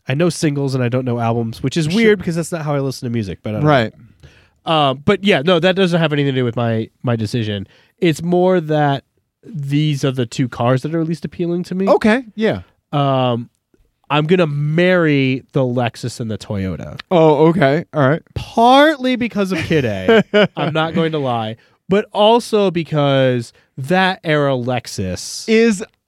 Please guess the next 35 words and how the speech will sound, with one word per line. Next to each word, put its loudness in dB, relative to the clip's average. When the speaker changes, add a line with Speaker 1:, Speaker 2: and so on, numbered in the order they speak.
Speaker 2:
awesome, 2
isn't 0
it? 2
Speaker 1:
is -2
just -4
super -8
awesome. -18
Speaker 2:
It -2
is. 2
I 2
really 2
like 2
those. -4
Speaker 1:
Yeah. -8
Speaker 2:
I 0
know 4
it's -2
just -4
a -2
Camry, -2
and -6
I -4
don't -4
care. -8
Speaker 1:
Yeah. -2
Um, 0
yeah, 4
no. 0
I, 0
so 0
I 0
would 0
do 0
that. 0
Speaker 2:
Yep. -2